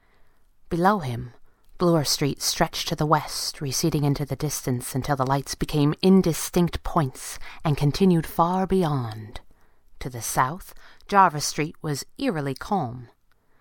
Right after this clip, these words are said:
The evenings were warm now, with the promise of the real heat of summer soon to come hanging above the pavement late into the night. It would take until near dawn for the streets to cool off,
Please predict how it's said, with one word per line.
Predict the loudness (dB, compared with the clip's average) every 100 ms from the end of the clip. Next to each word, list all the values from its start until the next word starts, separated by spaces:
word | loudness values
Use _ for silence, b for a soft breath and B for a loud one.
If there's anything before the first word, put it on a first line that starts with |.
| b b b b
The | -4 0
evenings | 0 4 4 4 4
were | 2
warm | 4 2 4 2
now, | -2 -6 -10 -16 -10
with | -6
the | -4
promise | 4 6 6 4 -2
of | -4
the |
real | 0 2 2 0
heat | -4 -6 -6
of | -6
summer | 0 4 4 2
soon | 0 0 2 2
to | -4
come | -4 -2 -2 -6 B B B
hanging | 2 2 4 4
above | 2 2
the | -2
pavement | -4 -4 -2 -2 -4
late | -6 -6 -6
into | -8 -6
the | -6
night. | -6 -10 -14 -16 -16 -20 _ _ _ _ _ _ _ _
It | -10 -6
would | -4
take | 0 0 0
until | 0 2
near | 2 2 0
dawn | 0 0 0 -2 -4
for | -6
the | -8
streets | -6 -4 -4 -6 -8
to | -8
cool | -6 -6 -6
off, | -8 -8 -8